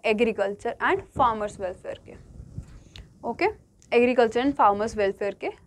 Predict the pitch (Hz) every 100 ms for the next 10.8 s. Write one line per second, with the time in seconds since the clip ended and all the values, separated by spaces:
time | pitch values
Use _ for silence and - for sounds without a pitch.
0 | - 208 208 - 196 262 247 196 196 196
1 | 226 214 - - - - _ - _ _
2 | - 262 - - 294 302 269 240 254 247
3 | 208 269 - _ - _ - 254 254 240
4 | 247 294 302 330 254 220 262 254 247 214
5 | 226 214 202 247 - - - - - -
6 | - - 233 294 339 294 277 240 240 269
7 | 269 240 220 208 208 - - - - 226
8 | 220 220 196 190 208 190 285 - - -
9 | 233 330 - 233 220 240 226 214 196 233
10 | 247 - - 196 - - 254 269